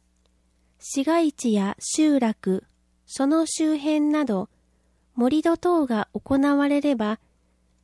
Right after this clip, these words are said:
人家などに被害を及ぼしうるエリアを指定。盛土等とは下記のような行為を指し、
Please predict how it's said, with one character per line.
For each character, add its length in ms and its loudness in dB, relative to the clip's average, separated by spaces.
人 320 0
家 180 -2
な 160 2
ど 140 2
に 200 2
被 140 -2
害 360 2
を 100 0
及 280 2
ぼ 120 0
し 220 -2
う 100 4
る 220 4
エ 80 2
リ 220 2
ア 100 2
を 60 0
指 140 -4
定。 400 -2
盛 260 2
土 160 0
等 260 0
と 180 -2
は 280 -2
下 140 -2
記 160 -2
の 160 4
よ 200 2
う 80 2
な 160 0
行 320 0
為 60 2
を 220 0
指 180 -2
し、 320 -4